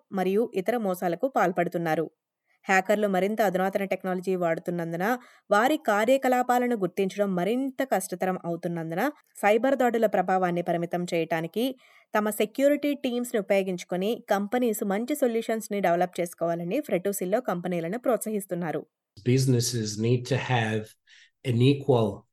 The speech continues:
Speaker 2: or superior reaction, um, from a cyber defensive standpoint, making sure they have the right visibility, making sure they don't have security gaps, 'cause it's really,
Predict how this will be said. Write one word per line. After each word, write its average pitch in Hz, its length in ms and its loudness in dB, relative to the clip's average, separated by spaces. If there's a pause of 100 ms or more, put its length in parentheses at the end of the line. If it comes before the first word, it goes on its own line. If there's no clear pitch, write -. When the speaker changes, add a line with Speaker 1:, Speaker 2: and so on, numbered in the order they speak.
Speaker 2:
or 123 180 4
superior 123 760 2
reaction, 113 640 -2 (600)
um, 104 260 -4 (200)
from 123 260 0
a 104 160 -2
cyber 120 220 4
defensive 131 540 0 (140)
standpoint, 110 680 -4 (560)
making 123 280 4
sure 120 280 2
they 107 280 -2
have 113 140 0
the 110 120 -2
right 113 360 -2
visibility, 113 760 0 (260)
making 113 240 -2
sure 117 280 0
they 113 200 0
don't 113 300 -4
have 113 260 -4 (540)
security 139 420 0
gaps, 98 420 -10 (460)
'cause 104 140 -6
it's 131 280 0
really, 127 420 4